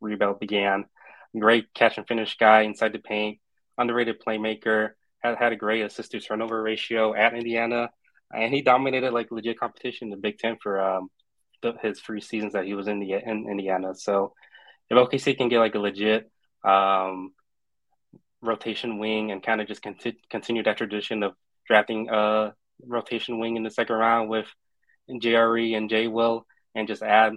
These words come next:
another body to that competition, hoping one of those three guys pans out, then I wouldn't be too opposed to that for sure, for sure. So Trayce Jackson Davis is definitely someone that I would,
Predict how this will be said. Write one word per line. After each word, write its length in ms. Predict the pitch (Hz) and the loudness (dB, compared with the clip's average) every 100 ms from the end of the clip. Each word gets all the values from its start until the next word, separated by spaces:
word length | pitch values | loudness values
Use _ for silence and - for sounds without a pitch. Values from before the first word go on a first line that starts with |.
| - | -6
another 240 | 113 107 110 | -4 -2 0
body 280 | 107 104 113 | 4 4 2
to 120 | 120 | -2
that 140 | 113 | -4
competition, 560 | - 117 - 120 - 113 | -2 -6 -6 -10 -10 -8
hoping 260 | 110 113 101 | -8 -8 -6
one 80 | |
of 80 | 104 | -4
those 160 | 113 110 | -4 -6
three 160 | 120 | -6
guys 320 | 113 113 113 - | -2 0 -2 -6
pans 240 | 120 117 110 | -4 -4 2
out, 260 | 113 117 _ _ _ - | 2 2 _ _ _ -6
then 340 | 104 101 101 - _ _ | -2 -2 -2 -8 _ _
I 80 | 110 | -2
wouldn't 180 | 123 123 | 0 -2
be 100 | 107 | -6
too 180 | - 107 | -8 -10
opposed 300 | - 104 98 | -4 -4 -4
to 60 | |
that 200 | 98 98 - | -6 -6 -6
for 80 | |
sure, 240 | 95 104 101 - - | -14 -10 -10 -10 -12
for 100 | 107 | -12
sure. 240 | - 101 | -8 -10
So 400 | 98 - 98 98 101 - _ - | -10 -6 -4 -4 -8 -20 _ -6
Trayce 180 | 123 117 | -2 0
Jackson 360 | 117 117 - 104 | 0 -2 -2 -4
Davis 320 | 107 107 98 | -2 -4 -6
is 80 | 95 | -4
definitely 340 | 104 - 101 | -4 -2 -10
someone 300 | - 104 101 | -8 -8 -2
that 240 | 98 95 104 _ - _ _ - | 0 0 -2 _ -20 _ _ 2
I 80 | |
would, 220 | 101 101 | 2 2